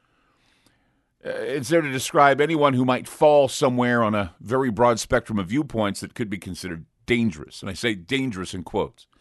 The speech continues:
And so what this does, literally, is it paints a target on the backs of every American, and you may find yourself breaking laws that you never knew you were breaking. And I've been hearing a lot of people, in fact, I had a,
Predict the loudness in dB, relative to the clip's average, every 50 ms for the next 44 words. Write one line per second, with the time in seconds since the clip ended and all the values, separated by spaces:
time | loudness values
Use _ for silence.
0 | _ _ _ -20 -20 -20 -12 -8 -2 2 4 4 4 4 0 _ _ _ _ _
1 | -2 -2 0 0 0 -4 -2 2 2 4 4 4 2 0 -4 -12 -20 -20 _ _
2 | -4 0 0 0 0 -2 -6 -8 -14 -20 _ _ _ _ _ _ _ _ _ _
3 | _ _ _ _ _ _ _ _ _ _ _ _ _ _ _ _ _ -4 -2 -2
4 | -2 -4 -4 -2 0 0 0 0 -2 -2 0 4 6 6 6 6 4 2 0 0
5 | 0 2 2 2 4 4 4 4 2 0 -8 -18 _ _ _ _ _ _ _ _
6 | _ _ _ _ _ -2 -2 0 2 2 2 4 4 2 2 2 2 0 0 -4
7 | -6 -10 -8 -6 -4 -4 -2 -2 -2 0 0 0 0 0 0 2 2 2 2 2
8 | 0 -2 -4 0 2 2 2 2 2 2 2 2 0 -2 2 6 6 8 8 6
9 | 4 2 -2 -2 0 2 2 2 2 2 0 0 -2 -6 -4 -2 -2 -2 -2 -2
10 | -6 -6 -6 -10 -12 -14 -14 _ _ _ _ _ _ _ _ _ _ _ _ _
11 | _ _ _ _ _ _ _ _ _ _ _ _ _ _ _ _ _ _ _ _
12 | _ _ _ _ _ _ -6 -2 -2 0 2 2 2 2 2 2 4 4 6 6
13 | 6 4 2 -2 -4 -4 -4 -6 -6 -6 -4 -6 -6 -2 -2 -2 0 0 2 2
14 | 4 4 2 0 -2